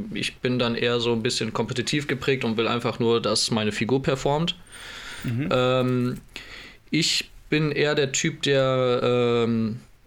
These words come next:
Speaker 1: Geld in Spiele investiert, wo ich,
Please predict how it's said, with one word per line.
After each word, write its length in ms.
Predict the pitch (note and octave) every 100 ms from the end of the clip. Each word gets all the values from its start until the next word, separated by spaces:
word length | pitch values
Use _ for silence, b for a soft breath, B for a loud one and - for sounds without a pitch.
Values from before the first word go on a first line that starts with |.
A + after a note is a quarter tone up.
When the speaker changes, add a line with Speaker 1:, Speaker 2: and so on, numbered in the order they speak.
| - - - - - -
Speaker 1:
Geld 260 | C3+ D#3+ E3+
in 160 | C#3+
Spiele 320 | C3 - C#3+
investiert, 920 | C#3+ C#3 C3 - - C#3+ C#3 - B2+
wo 240 | B2+ B2 B2+
ich, 460 | B2 - - -